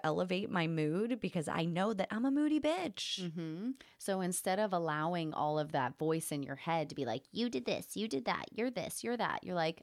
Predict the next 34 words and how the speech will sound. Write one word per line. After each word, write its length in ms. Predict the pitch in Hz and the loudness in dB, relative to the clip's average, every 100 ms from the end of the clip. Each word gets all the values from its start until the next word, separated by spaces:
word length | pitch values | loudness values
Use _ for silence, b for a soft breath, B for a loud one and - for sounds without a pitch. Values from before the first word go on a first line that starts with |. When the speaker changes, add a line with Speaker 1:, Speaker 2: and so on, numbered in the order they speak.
| - | -4
Speaker 2:
"Owned 260 | 202 233 175 | 0 2 2
it. 180 | - - - | -2 -4 0
I'm 160 | 233 | 4
Speaker 1:
Mm. 40 | 262 285 | 4 4
Speaker 2:
moody. 340 | 262 147 170 _ _ _ _ | 2 0 -4 _ _ _ _
And 140 | - 208 | -2 2
I 80 | |
know 180 | 226 254 | 4 2
this. 360 | 214 139 - - | 2 0 -2 -6
And 140 | - 190 | -2 0
when 120 | 202 | 2
I 100 | 202 | 2
feel 180 | 226 226 | 0 0
this 220 | 220 - | 0 0
way, 160 | 196 | -2
these 240 | 190 190 202 | 0 -2 -2
are 40 | |
the 120 | 220 | -4
things 260 | 220 185 180 | -2 -2 -2
that 100 | 165 | -2
I 60 | 165 | -2
have 240 | 160 156 | -2 -6
to 80 | 208 | -6
do 360 | 165 123 156 208 b b b | -2 0 -2 -4 b b b
to 160 | - | -2
escape 380 | 160 - 135 127 | 0 0 -2 0
that 180 | 160 147 | 0 0
inner 180 | 147 180 | 0 -2
voice." 480 | 247 262 143 - - | -2 -4 -6 -10 -4
Speaker 1:
Yep. 340 | 170 190 233 - _ _ 175 | 2 4 2 -2 _ _ -4
Make 280 | 175 170 | -2 0
my, 220 | 196 180 175 | 0 0 0
my 340 | 180 165 165 160 | 0 2 2 0
list 680 | - 165 202 175 175 - - | -2 2 4 4 2 -6 -10